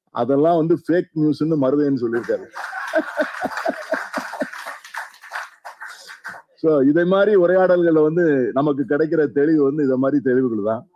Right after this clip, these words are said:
அதாவது இந்த ஒரு,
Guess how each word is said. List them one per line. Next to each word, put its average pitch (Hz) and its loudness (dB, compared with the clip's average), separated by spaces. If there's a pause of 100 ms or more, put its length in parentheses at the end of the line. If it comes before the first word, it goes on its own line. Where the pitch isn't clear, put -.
(540)
அதாவது 175 2 (1080)
இந்த 151 2 (1600)
ஒரு, 147 2